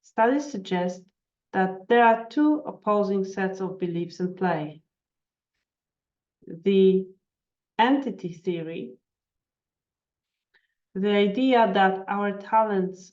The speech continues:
and competence are pretty much fixed. Some people are born good at things, others are not, and our abilities are just part of who we are.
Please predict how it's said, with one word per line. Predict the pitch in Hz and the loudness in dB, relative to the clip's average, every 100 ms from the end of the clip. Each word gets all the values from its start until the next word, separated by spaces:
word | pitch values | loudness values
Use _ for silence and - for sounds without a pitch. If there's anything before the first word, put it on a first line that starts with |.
| 202 | -12
and | 196 190 190 | -6 -6 -6
competence | - 226 226 220 - 170 160 - | -2 -2 -2 -8 -8 -10 -10 -4
are | 185 | -4
pretty | 185 - 247 247 233 | -4 -2 -2 0 0
much | 202 190 - | 0 -2 -4
fixed. | 190 190 190 - _ _ _ _ _ _ _ _ _ _ _ _ _ _ _ _ | -4 -4 -6 -18 _ _ _ _ _ _ _ _ _ _ _ _ _ _ _ _
Some | - 226 233 | -2 0 2
people | 247 240 214 | -2 0 2
are | 196 185 | 2 2
born | 220 233 254 262 | 4 4 4 2
good | 254 247 | 0 0
at | 247 - | -2 -2
things, | - 247 240 240 - - | -2 0 -2 -8 -18 -8
others | 214 208 202 208 202 202 - - _ _ - | -4 -2 -2 0 0 -2 -8 -20 _ _ 0
are | 196 190 185 185 | 2 4 2 0
not, | 185 202 - - _ _ _ _ _ _ - | -2 -2 -6 -20 _ _ _ _ _ _ -10
and | 214 214 | -6 -2
our | 208 208 | 0 0
abilities | 202 240 240 240 233 - | 0 -2 -2 -6 -8 -6
are | 202 202 | -4 -4
just | 196 190 - - | -2 -6 -6 2
part | 220 220 220 - | 4 4 2 -10
of | - 185 - | -8 -8 -8
who | - 208 | -4 0
we | 196 175 | 2 2
are. | 156 160 208 | 0 -4 -8